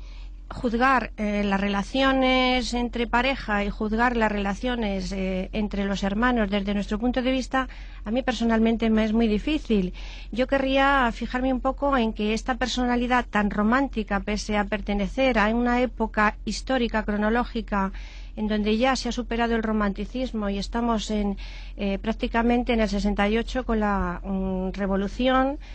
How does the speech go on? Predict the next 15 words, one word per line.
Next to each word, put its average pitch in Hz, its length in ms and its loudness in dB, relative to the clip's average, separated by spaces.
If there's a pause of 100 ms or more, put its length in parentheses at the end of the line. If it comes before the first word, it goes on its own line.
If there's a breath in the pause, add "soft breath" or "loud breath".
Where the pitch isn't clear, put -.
(200 loud breath)
tenemos, 233 360 2
digamos, 247 480 2
que 220 500 2
estéticamente 247 1160 2
el 214 260 2
realismo. 233 760 2 (340 loud breath)
Bueno, 214 200 -2
pues 196 180 0
Becker 247 360 2
pertenece 233 680 0
a 226 100 2
esa 240 300 0
coyuntura 226 760 2
difícil, 233 540 -2
compleja, 247 720 0